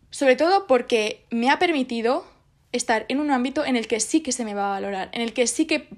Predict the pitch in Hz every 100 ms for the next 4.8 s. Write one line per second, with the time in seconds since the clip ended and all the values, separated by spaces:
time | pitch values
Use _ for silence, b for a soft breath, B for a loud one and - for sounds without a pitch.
0 | - 226 214 269 285 233 196 B B B
1 | - 262 254 233 233 254 247 220 226 240
2 | 226 214 208 214 262 339 240 196 202 202
3 | 190 - - 240 247 302 - 226 202 214
4 | 214 208 202 202 202 214 202 185